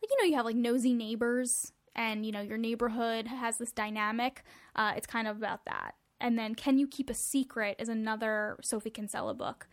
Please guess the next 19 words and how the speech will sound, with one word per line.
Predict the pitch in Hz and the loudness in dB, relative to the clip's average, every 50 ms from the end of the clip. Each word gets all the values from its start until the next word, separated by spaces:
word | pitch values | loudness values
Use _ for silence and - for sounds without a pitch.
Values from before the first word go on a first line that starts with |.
| - - - - _ - | -20 -20 -20 -20 _ -6
um, | - 208 208 196 190 185 185 196 - _ _ _ _ | -4 -2 -2 -2 -4 -6 -8 -12 -14 _ _ _ _
that | - 147 180 - - - - _ _ _ _ _ _ _ _ - | -2 0 0 0 -2 -4 -8 _ _ _ _ _ _ _ _ -14
was | 294 294 254 254 247 247 | -6 -2 -2 -2 0 0
hilarious | 262 262 254 233 220 214 208 202 208 - | 0 0 0 0 -2 -2 -4 -6 -8 -8
and | - - | -10 -10
funny. | - - - - - - _ - - - - - - | -12 -12 -12 -14 -14 -18 _ -20 -20 -20 -12 -4 -2
Now, | 269 | -2
some | 262 - - 339 370 453 494 440 | 0 2 2 2 4 4 2 0
of | 311 254 247 - 240 240 226 220 - - - _ - - - 240 233 - - _ _ - | 0 -4 -6 -6 -4 -4 -4 -6 -8 -16 -20 _ -20 -16 -14 -14 -14 -14 -18 _ _ -8
the | 262 | -6
books | 214 - 247 240 240 - - | -2 -2 -2 -2 -2 -4 -6
that | 262 220 | -6 -4
have | 214 226 220 214 | -4 -4 -4 -2
a | 208 | -4
little | 208 214 220 | -4 -4 -4
bit | 208 208 - | -4 -6 -6
more | 208 196 196 | -6 -6 -6
substance, | 196 - - - - - 226 220 214 - - - - 302 311 320 349 349 - - - - - _ - - - - - _ - - | -6 -6 -6 -6 -4 -2 -2 -2 -2 -4 -4 0 2 4 4 4 2 0 -2 -2 -2 -4 -6 _ -16 -20 -20 -20 -20 _ -4 0
um, | 240 240 233 226 220 214 208 208 208 202 - - | 2 2 2 2 0 -2 -4 -6 -8 -10 -10 -12